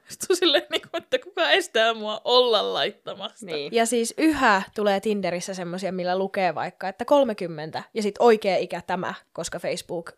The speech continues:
Speaker 3: on sillä iällä, millä ne on alun perin luonut sen.
Speaker 1: Aa, siitäks se johtuu?
Speaker 3: Joo.
Speaker 1: Noloa.
Speaker 2: Niinpä.
Speaker 1: No joo. Seuraavien kuukausien aikana he viestittelivät taukoamatta, ja tälle oikein intensiivisesti. Ö, Jeremyn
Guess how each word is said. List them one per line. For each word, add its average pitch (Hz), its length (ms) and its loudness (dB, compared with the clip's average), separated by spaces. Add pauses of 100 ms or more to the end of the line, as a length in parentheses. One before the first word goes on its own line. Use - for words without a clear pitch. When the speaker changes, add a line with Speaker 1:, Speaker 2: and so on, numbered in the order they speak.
Speaker 3:
on 180 180 -4
sillä 170 280 -6
iällä, 175 400 -2
millä 175 280 -6
ne 180 100 0
on 165 60 2
alun 180 200 2
perin 185 240 -4
luonut 185 340 2 (120)
sen. 233 100 -6
Speaker 1:
Aa, 302 300 -8
siitäks 453 500 -4
se 262 120 -2
johtuu? 214 440 0
Speaker 3:
Joo. 202 280 4 (540)
Speaker 1:
Noloa. 185 460 -14 (320)
Speaker 2:
Niinpä. 147 320 -12 (500)
Speaker 1:
No 190 120 -14
joo. 180 100 -18 (960)
Seuraavien 349 600 2
kuukausien 254 520 0
aikana 220 440 2
he 220 220 -6
viestittelivät 226 1120 -4
taukoamatta, 247 880 -2 (180)
ja 226 100 -6
tälle 175 280 -6
oikein 240 300 -6
intensiivisesti. 190 960 -8 (520)
Ö, 202 160 -4 (100)
Jeremyn 302 420 -2